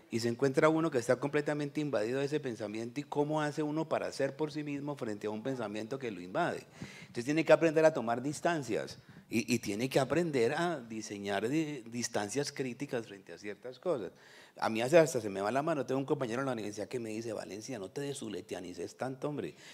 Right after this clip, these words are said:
<laughs> Volví a traer a Zuleta. No te olvides de Zuleta, ¿sí?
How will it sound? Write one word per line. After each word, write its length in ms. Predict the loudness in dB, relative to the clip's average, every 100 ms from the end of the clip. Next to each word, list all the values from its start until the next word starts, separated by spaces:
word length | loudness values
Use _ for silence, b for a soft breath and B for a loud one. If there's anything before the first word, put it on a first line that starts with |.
| B B
<laughs> 600 | -12 -2 -2 -2 -10 -12
Volví 320 | -2 -2 -2 -8
a 100 | -4
traer 400 | 2 4 4 2
a 60 |
Zuleta. 580 | -2 -2 -2 0 0 -2 B B B B B -10 -8
No 80 |
te 120 | -4 -2
olvides 380 | 2 4 6
de 120 | 4 0
Zuleta, 580 | 0 -2 0 -2 -2 -14
¿sí? 100 | -12